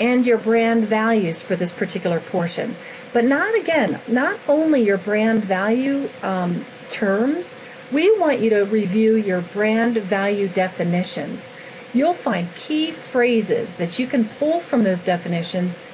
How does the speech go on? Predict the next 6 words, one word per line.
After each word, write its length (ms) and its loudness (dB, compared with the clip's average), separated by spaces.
to 160 2
apply 440 0
to 140 -4
this 200 -2
particular 540 -4
statement. 640 -6